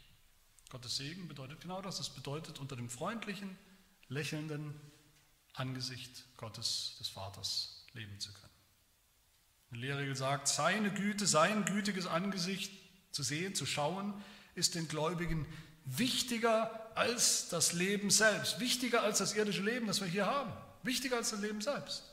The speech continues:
Das ist das Ziel, das ist das positive Ziel. So sollte unser Leben aussehen. Wie es auch Psalm achtundsechzig sagt,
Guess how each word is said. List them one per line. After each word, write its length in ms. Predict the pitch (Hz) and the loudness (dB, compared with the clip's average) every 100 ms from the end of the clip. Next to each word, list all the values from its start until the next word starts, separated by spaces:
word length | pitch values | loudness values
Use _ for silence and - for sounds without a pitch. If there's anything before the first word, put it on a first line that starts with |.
| - - - | -20 -18 4
Das 180 | 202 226 | 6 6
ist 120 | - | 6
das 60 | - | 4
Ziel, 240 | 330 226 | 4 2
das 200 | - 233 | 2 2
ist 120 | 247 | 0
das 160 | 220 - | 0 -2
positive 540 | 226 196 180 202 185 | -4 -4 -6 -8 -6
Ziel. 280 | - 196 123 - - - - - - _ | -4 -4 -8 -14 -20 -20 -20 -20 -20 _
So 320 | - 185 226 220 | 2 6 8 8
sollte 300 | 180 170 165 | 4 0 -2
unser 200 | 151 139 | -4 -2
Leben 340 | 139 135 139 - - - - | -2 -4 -6 -8 -18 -18 -2
aussehen. 580 | 151 208 - 139 110 87 - - - - _ _ _ - - | 4 6 6 6 0 -8 -14 -20 -20 -20 _ _ _ -18 -8
Wie 80 | 151 | -4
es 80 | 139 | -2
auch 180 | 135 | -2
Psalm 240 | - 147 135 | 0 0 0
achtundsechzig 880 | 151 - 151 139 170 - 156 139 - | -2 -2 -2 2 2 2 0 0 0
sagt, 420 | - 151 170 - | 4 4 2 0